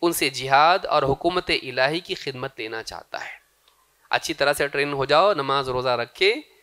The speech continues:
और फिर तुमको एक बड़ा काम करना है। क्या करना है? जिहाद करना है और हुकूमत चलाना है। तो असल गोल वो हैं, ये नहीं है, ये तो ट्रेनिंग कोर्स है। जबकि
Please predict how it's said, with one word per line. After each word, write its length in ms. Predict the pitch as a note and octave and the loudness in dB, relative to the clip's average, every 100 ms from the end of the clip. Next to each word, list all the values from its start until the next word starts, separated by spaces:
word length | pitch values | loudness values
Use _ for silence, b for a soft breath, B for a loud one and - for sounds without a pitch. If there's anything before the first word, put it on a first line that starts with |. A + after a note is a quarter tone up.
| b - | b -2
और 140 | C3+ | 0
फिर 140 | C#3+ | 0
तुमको 240 | C#3 C#3 C#3+ | -4 -2 -2
एक 140 | A#2+ A#2+ | 2 4
बड़ा 180 | C#3 D3+ | 6 6
काम 260 | C#3+ C#3+ | 2 2
करना 240 | C3+ C3+ C3 | -2 -2 -2
है। 100 | A#2+ | 0
क्या 160 | D#3 F3 | 2 2
करना 240 | F3 F#3 | 2 2
है? 200 | G3 B3+ b b _ - | 2 2 b b _ -14
जिहाद 460 | B2 D3 E3 G3 | -2 6 6 6
करना 320 | - G3 G#3+ | 2 2 4
है 120 | G#3 G#3 | 4 8
और 380 | G3+ A#3 D#4+ - - - | 8 8 6 -2 -10 -2
हुकूमत 400 | C#3 D3+ D3+ - | 0 0 -2 -4
चलाना 400 | G2 G2 F#2 F#2 | -4 -4 -4 -8
है। 80 | - | -10
तो 100 | - | -4
असल 320 | A2+ - E3+ F3 | -2 0 -2 2
गोल 260 | F3 G#3 G#3 | 4 4 4
वो 300 | A#3 C#4 D4+ | 6 8 8
हैं, 360 | G#3+ G2+ - _ _ _ _ _ _ _ | 4 -2 -12 _ _ _ _ _ _ _
ये 160 | G#2 D3 | -8 -4
नहीं 160 | B3 G#4 | -2 0
है, 140 | F4 | -2
ये 100 | - | -2
तो 100 | F4 | -6
ट्रेनिंग 360 | - G4+ G#4 A4+ | -2 0 0 2
कोर्स 280 | G#4 - - | 0 0 -6
है। 200 | - - _ _ _ _ _ _ _ _ _ _ _ _ _ _ _ _ _ _ _ _ _ _ _ _ - | -12 -20 _ _ _ _ _ _ _ _ _ _ _ _ _ _ _ _ _ _ _ _ _ _ _ _ -4
जबकि 520 | C3+ G#3 - - | 0 0 -2 0